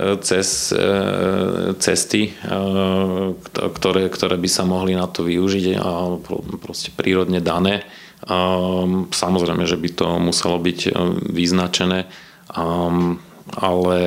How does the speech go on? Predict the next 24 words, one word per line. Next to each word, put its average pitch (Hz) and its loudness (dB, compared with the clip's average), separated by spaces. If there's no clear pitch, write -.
a-, 87 -2
ako - -2
hovorím, 90 2
ehm, 87 -2
mm, 90 -2
je, 98 0
je 104 0
to 92 -2
z-, 98 -2
znova 95 2
je 87 -2
to - -6
taká 85 -4
lokalita, 85 -2
kde, 90 -2
kde 87 2
by 87 0
to, 92 2
kde 85 0
to 92 0
musíme 87 2
zvážiť, 90 -2
a, 85 0
ale 87 0